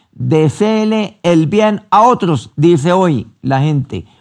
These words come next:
Hoy los grandes motivadores, los grandes coaches dicen,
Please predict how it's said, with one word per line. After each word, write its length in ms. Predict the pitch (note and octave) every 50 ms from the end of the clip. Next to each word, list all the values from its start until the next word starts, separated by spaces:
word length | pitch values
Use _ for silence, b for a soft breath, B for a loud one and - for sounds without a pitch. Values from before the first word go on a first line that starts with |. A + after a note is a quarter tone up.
| b b
Hoy 220 | - C#3+ D3+ D#3 D3+
los 160 | D#3 D3+ C#3
grandes 460 | D3 D3 D3 D3+ D3 C3 D3+ C#3+ C3
motivadores, 920 | C#3 C3+ C3 B2+ C#3+ C#3 B2+ B2 B2 B2 B2+ C#3 D3+ D#3 D#3+ D3+ D3 D3 C3+
los 160 | C#3 C#3 C3
grandes 420 | C3 C#3+ C#3+ C#3+ C3 C3+ C#3 A#2 -
coaches 500 | - - D3 D3+ D#3 C#3 - - D3+ C3+
dicen, 360 | C3+ D#3 C#3+ B2 D#3+ D3+